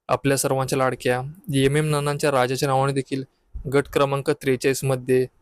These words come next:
तास क्रमांक सातमधून चिठ्ठी निघाली आहे. सासवडकरांच्या बादलच्या नावाने देखील गट क्रमांक एकावन्नमध्ये,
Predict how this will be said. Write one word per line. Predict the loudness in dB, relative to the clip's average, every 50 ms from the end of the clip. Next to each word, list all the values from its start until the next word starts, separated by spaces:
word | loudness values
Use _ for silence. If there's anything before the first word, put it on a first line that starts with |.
| _ _ _ _ _
तास | 0 0 0 0 -2
क्रमांक | -2 0 0 0 -2 -4 -4 -2 0 0 0 0 -4 -8 _ _ -20 -20 -18 _ -6
सातमधून | -2 0 0 0 0 0 -2 -2 -2 -2 -4 -4 -6 -10 _ _ _
चिठ्ठी | -2 -2 -2 0 -2 -2 0
निघाली | 2 2 2 4 2
आहे. | 2 2 0 -6 _ _ _ _ _ _ _ -4 -2
सासवडकरांच्या | 0 2 2 4 4 4 4 4 4 2 0 0 0 0 0
बादलच्या | 0 0 0 2 0 -2 -2 -2 -2
नावाने | 0 0 0 0 0
देखील | -2 -2 0 0 -2 -2 -2 -2 0
गट | 0 0 0 0
क्रमांक | 2 2 2 4 2 0 -2 -4 -2 0 0 0 0 -4 -6 _ _ _ _ _ _ _ _ _ -2
एकावन्नमध्ये, | -2 0 2 2 2 2 2 2 0 0 0